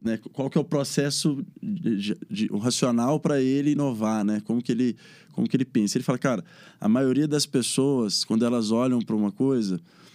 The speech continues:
elas pensam, 'Como que eu faço isso aqui melhor?'" Aí ela fala assim, "Pô, tem um copo, é, não sei, eu,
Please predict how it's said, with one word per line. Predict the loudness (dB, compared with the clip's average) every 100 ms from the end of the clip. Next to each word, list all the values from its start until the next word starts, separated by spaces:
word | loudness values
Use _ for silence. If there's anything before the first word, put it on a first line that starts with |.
| -20 -10 -2
elas | 0 0 0
pensam, | 0 0 0 -2
'Como | 0 -2
que | 0
eu | 0
faço | 2 0 0
isso | 0 0
aqui | 0 2
melhor?'" | 2 2 2 0
Aí | 0
ela | -2
fala | -6
assim, | -12 -4
"Pô, | -4
tem | 0
um | -2
copo, | 0 0 0 -4 -12 -20 _ -20 -20 -20 -20 _
é, | 0 2 2 0 -2 -4 -8 -6
não |
sei, | -2 0 0 -4 -12 _
eu, | -8 -8